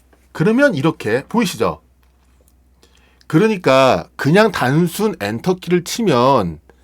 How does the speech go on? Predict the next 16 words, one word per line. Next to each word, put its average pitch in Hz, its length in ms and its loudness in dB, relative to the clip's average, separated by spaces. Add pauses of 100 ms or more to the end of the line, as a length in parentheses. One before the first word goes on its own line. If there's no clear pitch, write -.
(440)
실시간으로 277 880 0
안 95 300 -6
보이는 190 320 2
것뿐이지 220 760 0 (200)
실제적으로는 269 640 0
작업이 160 360 -4
돼 98 160 -10
있어요. 117 480 -2 (1000)
우리가 185 280 2
맨 277 240 2
처음에 220 440 2
강의 123 300 -4
제가 104 360 0
했을 202 300 -6
때 104 460 0 (800)
우리는 196 600 4